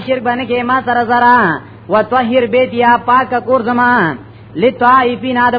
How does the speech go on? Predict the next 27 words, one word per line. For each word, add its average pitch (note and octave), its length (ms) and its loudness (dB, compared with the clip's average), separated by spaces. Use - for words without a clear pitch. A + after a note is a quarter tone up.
پاره B3 280 2
د A3 60 -8
طواف A#3+ 360 4
کوونکو. B3 480 0
او A3 60 4
کور E4 180 0
به C#4 120 0
څوک E4+ 260 -2
پاک؟ C#4 240 0
ابراهیم B3+ 420 -4
علیه A#3 140 -2
السلام A#3 400 -2
پاک G#3+ 200 -2
کړی G#3 260 -4
دی. E3 140 -2
د - 20 -10
جومات C#4 420 0
خدمت C4 360 -2
او C#4 60 0
د B3 160 -4
جومات B3+ 280 -2
پاکوالی، B3+ 460 0
دا A#3+ 140 0
د A#3+ 140 -4
پیغمبرانو A3 540 -2
کار G3 240 -2
و. E3+ 140 -4